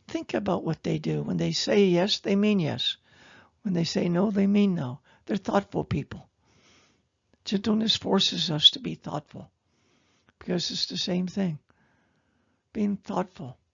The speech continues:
evokes gentleness. It's kind of a grace. That means a certain presence. This grace-filled attitude of encounter with life transforms a person. Complete approach to life.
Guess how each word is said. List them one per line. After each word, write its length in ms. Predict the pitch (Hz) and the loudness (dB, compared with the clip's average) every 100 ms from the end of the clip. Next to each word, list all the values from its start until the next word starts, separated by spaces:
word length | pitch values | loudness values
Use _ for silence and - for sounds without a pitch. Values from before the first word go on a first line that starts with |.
| _ _ _ _ _ _ _ _ _ _ _ _ _ _ _ - | _ _ _ _ _ _ _ _ _ _ _ _ _ _ _ -2
evokes 420 | 185 180 175 - | 2 4 4 2
gentleness. 720 | - 175 - 139 123 - - - _ _ _ _ _ | 2 0 0 -4 -4 -6 -10 -14 _ _ _ _ _
It's 140 | - - | -8 -4
kind 200 | 226 233 | -2 -2
of 80 | 185 | -2
a 60 | |
grace. 420 | 165 185 185 147 | 0 4 4 4
That 120 | - 208 | 2 2
means 180 | 202 | -2
a 80 | 170 | 2
certain 320 | 160 214 170 | 4 4 2
presence. 600 | 165 180 175 143 107 - - _ _ - - - - | 0 2 2 -2 -4 -4 -4 _ _ -20 -20 -20 -4
This 180 | 208 - | 0 0
grace-filled 720 | - 196 208 - - 208 185 | 4 4 6 4 0 -2 0
attitude 480 | 170 180 185 196 170 | 0 -2 -2 -4 -4
of 140 | 156 | -4
encounter 560 | 160 156 180 185 175 151 - - | -6 -4 -2 -2 -2 -4 -10 -14
with 180 | 190 180 | -10 -4
life 280 | 185 170 165 | -2 -2 -4
transforms 760 | - 185 180 - 202 175 160 - | -6 -2 -2 -2 -2 0 0 -6
a 60 | |
person. 480 | - 175 156 - 180 - _ - - - _ | -4 -4 -4 -6 -10 -14 _ -20 -20 -20 _
Complete 440 | - 185 - 240 214 | -10 -6 -4 -4 -4
approach 440 | 196 196 196 - | -4 -2 -2 -2
to 120 | 180 | -4
life. 400 | 147 131 - _ | -8 -8 -12 _